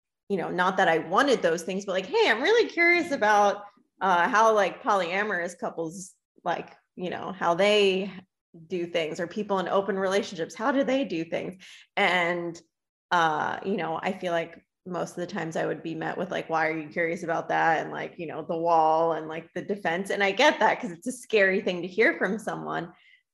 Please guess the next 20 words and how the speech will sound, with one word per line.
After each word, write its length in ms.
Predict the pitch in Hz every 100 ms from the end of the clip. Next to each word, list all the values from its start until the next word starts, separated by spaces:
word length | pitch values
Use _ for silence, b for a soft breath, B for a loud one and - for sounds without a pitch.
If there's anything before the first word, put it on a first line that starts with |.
| -
Um, 440 | 196 170 160 170
but 240 | 185 170 -
again, 380 | 180 214 254
it 180 | 170 139
showed 260 | - 175 170
me, 180 | 175 165
like, 160 | 170
how 240 | - 175 170 -
fluid 360 | 190 185 214 214
things 220 | 185 165 165
could 160 | 165 160
be 140 | 165
and 140 | 160
the 80 | 156
importance 580 | 156 156 160 147 165 170
of 260 | 160 151 160 _ b b -
being 220 | 202 196
able 240 | 185 175
to 140 | 165 156
just 520 | - 151 - - _